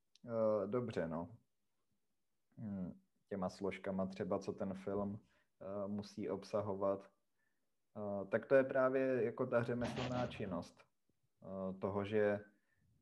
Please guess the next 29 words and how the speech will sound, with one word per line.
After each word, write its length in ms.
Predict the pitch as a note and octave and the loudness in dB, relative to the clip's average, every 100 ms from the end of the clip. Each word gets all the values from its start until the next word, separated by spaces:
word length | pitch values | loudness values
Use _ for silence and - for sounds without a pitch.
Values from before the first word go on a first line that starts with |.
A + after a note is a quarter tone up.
| G2 G2 F#2+ - | -12 -8 -8 -6
aby 260 | G2+ G2 | -6 -4
to 120 | F#2+ G#2 | -4 -4
člověk 460 | - G#2+ G2+ G#2 | -4 -2 0 2
dělal 520 | G#2 G#2+ G#2+ G2 E2+ E2 | 2 4 6 4 2 -2
dobře, 600 | E2+ G2 F#2+ - A2+ B2 B2 | -4 -4 -4 0 0 0 -2
tak 260 | G#2 - - | -4 -4 -10
to 100 | F#2+ | -8
svým 260 | - G2+ | -6 -6
způsobem 520 | G2+ - - G2+ G2 | -6 -14 -14 -8 -4
musí 300 | G2+ G2 G#2+ | -4 -4 -6
dělat 320 | G2 G#2 G#2 G#2+ | 0 2 2 -2
i 60 | |
správně 720 | - - F2+ F2+ G2 G#2+ A2+ | -8 -4 2 2 2 2 0
a 120 | - G2 | -2 -2
má 240 | G2 G2 | -2 -2
to 200 | - G2+ | -4 -4
nějaký 420 | G2 G2 F#2+ - | -2 -4 -4 -10
pravidla, 680 | F2+ G2 F#2 F2+ D#2+ A#1+ - _ _ _ _ _ _ _ _ _ _ _ _ _ - | -6 2 2 2 -4 -6 -8 _ _ _ _ _ _ _ _ _ _ _ _ _ -8
který 240 | G2 F#2+ | -6 -4
když 260 | F#2 F#2+ - | -6 -8 -6
nedodržuješ, 720 | F2+ F#2+ F#2 G#2 G2+ G2 G2 | -6 -4 -4 -2 0 0 -2
tak 140 | F#2 | -8
ten 180 | - F#2+ | -4 -4
výsledek 520 | F#2 F#2 F#2+ F#2 F#2+ | -4 -4 -2 -2 -2
ani 220 | - G2 | -4 -4
moc 380 | G2 F#2+ F#2+ - - | -2 -4 -6 -12 -6
dobrý 400 | G3 F#2 - F#2+ | -4 -2 0 0
být 280 | G2 F#2+ | 0 -2
nemůže. 680 | G2 F2+ F#2 G2 G#2+ A#2+ B2+ | -4 -2 -2 0 2 2 -2